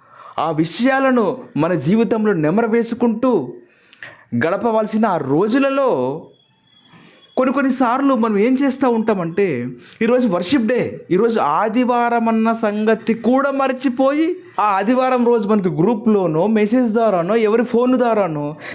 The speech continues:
లేదా మన దేవాలయాల పైన వినిపించే మైక్ ద్వారానో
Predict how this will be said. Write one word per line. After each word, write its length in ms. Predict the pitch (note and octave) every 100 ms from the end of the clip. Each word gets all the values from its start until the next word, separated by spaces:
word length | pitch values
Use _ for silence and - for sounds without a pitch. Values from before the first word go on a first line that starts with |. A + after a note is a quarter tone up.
| E3
లేదా 420 | E3+ E3 D#3+ D#3 - -
మన 120 | D#3+ F3+
దేవాలయాల 720 | D3 F3 F#3 G3 G3 G3 G3
పైన 400 | F#3+ G3+ G3 G3 G3 F#3 -
వినిపించే 540 | D#3+ G#3 B3 A3+ A#3+
మైక్ 420 | G#3+ D#3 F#3+ - C4
ద్వారానో 840 | G#3 B3 B3 B3+ B3 A#3 F3+ D#3+